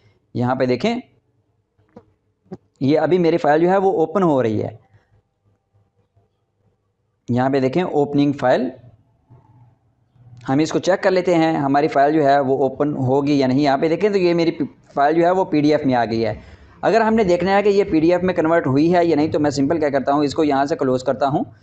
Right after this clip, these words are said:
इसको भी मैं क्लोज कर देता हूँ। डेस्कटॉप पे जहाँ पे हमने इसको सेव किया वहाँ पे जाके हम देख लेते हैं कि हमारी कोई फाइल यहाँ पे पीडीएफ़ में आई है या नहीं।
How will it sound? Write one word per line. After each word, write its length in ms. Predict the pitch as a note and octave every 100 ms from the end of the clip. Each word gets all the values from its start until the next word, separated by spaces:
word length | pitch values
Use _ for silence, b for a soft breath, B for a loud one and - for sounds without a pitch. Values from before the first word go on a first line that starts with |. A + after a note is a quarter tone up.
| b b
इसको 240 | F3+ - B3
भी 80 |
मैं 120 | A3+ G#3+
क्लोज 240 | E3 E3+
कर 140 | E3
देता 180 | D3 D3
हूँ। 180 | D3+ E3+ C#3
डेस्कटॉप 420 | D3+ - D3 D#3
पे 80 | E3+
जहाँ 220 | C#3+ D#3
पे 80 | D#3+
हमने 260 | C#3+ C#3+ C#3+
इसको 160 | C#3
सेव 280 | C#3+ C3+ C#3
किया 180 | C#3+ D3+
वहाँ 220 | B2 B2
पे 100 | C3
जाके 240 | B2+ B2 C3
हम 140 | B2+
देख 180 | A#2 B2+
लेते 220 | C#3+ C3
हैं 140 | C3+ C3+
कि 60 |
हमारी 280 | B2 A#2+ C3
कोई 120 | C3+ B2+
फाइल 240 | A#2+ B2+
यहाँ 200 | B2+ A#2+
पे 180 | A#2+ C3+ b b b b -
पीडीएफ़ 420 | F3 G3+ G#3+ G3+
में 100 | F#3+
आई 280 | F#3+ C#3+ C3+
है 200 | C3+ D#3
या 100 | D3
नहीं। 260 | B2+ C#3 G#3+